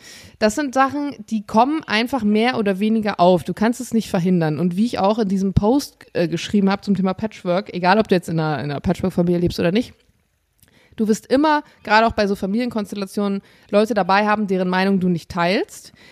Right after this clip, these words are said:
Und ich glaube, die Fähigkeit ist es am Ende, trotzdem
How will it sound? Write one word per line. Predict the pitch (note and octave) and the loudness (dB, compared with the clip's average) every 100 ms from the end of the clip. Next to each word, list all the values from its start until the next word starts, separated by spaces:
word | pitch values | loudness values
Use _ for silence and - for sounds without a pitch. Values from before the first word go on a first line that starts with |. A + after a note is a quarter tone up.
| - | -10
Und | - G#3 | -4 -2
ich | F3+ | 0
glaube, | G3+ G#3+ A#3+ A#3+ A#3+ - _ | 2 4 4 2 0 -6 _
die | F#3+ G3+ | -4 -2
Fähigkeit | - B3 A#3 G#3+ | -2 -2 0 -2
ist | A3+ | -2
es | G#3 | -4
am | G3+ F#3 | -4 -4
Ende, | - A3 C4 C4+ C4+ B3+ _ _ _ _ _ _ _ _ _ - | -4 -4 -2 -2 -4 -8 _ _ _ _ _ _ _ _ _ -10
trotzdem | - A3+ A3 - G#3 G#3 G#3 | 0 0 0 0 2 2 -2